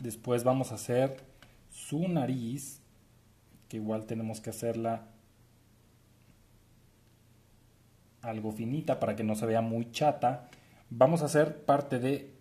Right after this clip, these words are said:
su cara por aquí, hasta esta parte, algo redonda, y nos vamos a ir hacia esta parte de acá.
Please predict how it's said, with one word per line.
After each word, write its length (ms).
su 520
cara 460
por 220
aquí, 500
hasta 180
esta 260
parte, 460
algo 320
redonda, 640
y 120
nos 180
vamos 260
a 40
ir 100
hacia 340
esta 380
parte 340
de 420
acá. 540